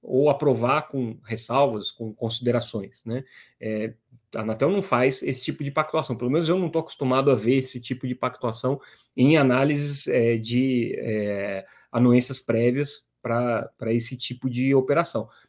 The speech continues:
A Anatel faz pactuação quando existe um conflito, né, e que é passível de arbitragem, por exemplo,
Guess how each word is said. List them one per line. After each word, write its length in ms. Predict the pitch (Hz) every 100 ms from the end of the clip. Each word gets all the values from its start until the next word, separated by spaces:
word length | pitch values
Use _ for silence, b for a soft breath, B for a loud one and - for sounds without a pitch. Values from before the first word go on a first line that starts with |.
| _
A 80 | 113
Anatel 300 | 110 113 135
faz 260 | - 139
pactuação 560 | 139 127 - 123 - 156
quando 280 | 190 220 233
existe 420 | 139 151 165 214
um 160 | 220 196
conflito, 580 | 226 - 156 185 196 - _
né, 320 | 127 123 143
e 140 | 135 123
que 160 | -
é 40 | 123
passível 440 | 135 127 - 147
de 120 | 139 143
arbitragem, 580 | 147 165 - 117 90
por 140 | 95 101
exemplo, 340 | 104 127 135